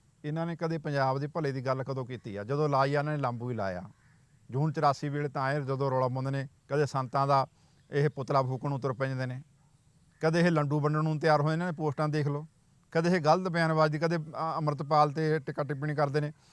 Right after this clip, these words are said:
ਕਦੇ ਗੁਰੂ ਸਾਹਿਬਾਨ 'ਤੇ ਕਰਦੇ ਨੇ, ਕਦੇ ਹੋਰ ਸਿੱਖ ਧਰਮ 'ਤੇ। ਦੇਖੋ, ਮੈਂ ਤੁਹਾਨੂੰ ਪਹਿਲਾਂ ਹੀ ਦੱਸਿਆ, ਜਿਹਾ ਜਿਹਾ ਕੋਈ ਬੀਜੂਗਾ ਵੈਸਾ ਵੱਢੂਗਾ, ਉਹਨੂੰ ਫਿਰ ਭੁਗਤਣੇ ਪੈਣੇ ਆ ਨਤੀਜੇ। ਜੇ ਮੈਂ ਗਲਤ ਬੋਲੂੰ ਕਿਸੇ ਨੂੰ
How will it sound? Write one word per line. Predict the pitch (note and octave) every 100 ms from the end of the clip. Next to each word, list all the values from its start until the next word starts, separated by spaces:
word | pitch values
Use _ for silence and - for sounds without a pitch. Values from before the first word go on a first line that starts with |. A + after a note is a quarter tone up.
| _
ਕਦੇ | - E3
ਗੁਰੂ | D#3 E3 E3+
ਸਾਹਿਬਾਨ | D#3+ D3+ D3 D3
'ਤੇ | D3 D3
ਕਰਦੇ | D#3 C#3+ D3+
ਨੇ, | D3+ - _ _ _
ਕਦੇ | - E3 F#3 F3+
ਹੋਰ | D3 F#3
ਸਿੱਖ | - F3+ F#3+
ਧਰਮ | F3+ E3
'ਤੇ। | D3+ E3+ - _ _ _ _ _ -
ਦੇਖੋ, | D#3 D#3+ F#3+
ਮੈਂ | E3 D#3
ਤੁਹਾਨੂੰ | D3+ E3
ਪਹਿਲਾਂ | D3 D3
ਹੀ | F3+
ਦੱਸਿਆ, | E3 E3
ਜਿਹਾ | C#3 C#3 D3
ਜਿਹਾ | D3
ਕੋਈ | D3+
ਬੀਜੂਗਾ | B2+ A2+ A2 C3 D3 C3+
ਵੈਸਾ | A#2+ B2+
ਵੱਢੂਗਾ, | G2+ G#2 B2 A2+
ਉਹਨੂੰ | C3 C#3+
ਫਿਰ | C#3
ਭੁਗਤਣੇ | B2+ C3+ A2+ B2+ B2 -
ਪੈਣੇ | C3+ B2+ C3
ਆ | A#2+
ਨਤੀਜੇ। | G2+ G#2+ G2+
ਜੇ | A2+
ਮੈਂ | C3+ B2+
ਗਲਤ | C3 D3+
ਬੋਲੂੰ | C#3 C3
ਕਿਸੇ | C3 C3
ਨੂੰ | B2+